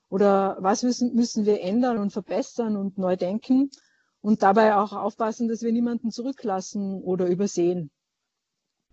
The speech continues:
Und spannenderweise ist das neue Denken genau auch unser Leitsatz und unser Motto, der unser gesamtes Team und auch unsere Agentur antreibt. Und wir sehen die Veränderung und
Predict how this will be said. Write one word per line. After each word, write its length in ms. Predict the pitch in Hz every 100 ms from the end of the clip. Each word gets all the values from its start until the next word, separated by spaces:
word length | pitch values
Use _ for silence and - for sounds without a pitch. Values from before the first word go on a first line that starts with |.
| - _ _ _ -
Und 460 | - 196 196 202 196
spannenderweise 920 | - 185 185 233 247 214 185 226 247
ist 260 | 233 240 226
das 180 | 214 -
neue 300 | 202 196 214
Denken 420 | 185 208 - 233
genau 380 | 226 185 190 208
auch 180 | 185
unser 520 | 233 233 233 202 202 -
Leitsatz 640 | 180 185 214 - 226 -
und 120 | 220
unser 280 | 220 220 214
Motto, 440 | 185 196 - 214 214 _ _ _ _ _
der 140 | 190
unser 200 | 202 214
gesamtes 540 | 214 220 190 202 226 -
Team 300 | 226 247 240
und 120 | 214
auch 140 | 190
unsere 420 | 214 220 214 196 180
Agentur 720 | 190 214 - 226 240 233 -
antreibt. 920 | 175 214 220 - 180 165 - _ 185
Und 320 | 185 185 170
wir 100 | 214
sehen 300 | 214 202 214
die 140 | 214 214
Veränderung 760 | 214 175 185 226 214 226 233
und 200 | 208 202